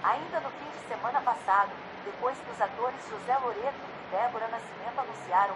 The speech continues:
que o casamento deles havia chegado ao fim, começaram rumores de que o relacionamento dos dois teria acabado por causa de uma traição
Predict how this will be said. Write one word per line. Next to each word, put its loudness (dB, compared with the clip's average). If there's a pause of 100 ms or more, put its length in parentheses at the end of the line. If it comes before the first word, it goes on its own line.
que -8
o -8
casamento -2
deles -8
havia -2
chegado 2
ao 6
fim, -8 (320)
começaram 2
rumores 2
de -10
que -8
o -6
relacionamento -2
dos -8
dois -4
teria 2
acabado 6 (100)
por -6
causa 6
de -8
uma 0
traição -6